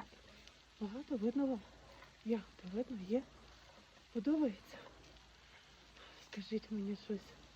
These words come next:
Як вам віночок? Оце лицьова сторона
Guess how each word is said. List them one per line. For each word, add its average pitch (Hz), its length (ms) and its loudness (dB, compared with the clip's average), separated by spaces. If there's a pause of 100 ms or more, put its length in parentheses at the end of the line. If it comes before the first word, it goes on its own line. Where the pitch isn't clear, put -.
(1300)
Як 226 200 0
вам 202 200 -6
віночок? 202 420 -8 (680)
Оце 233 180 -8
лицьова 226 420 -2
сторона 202 440 -4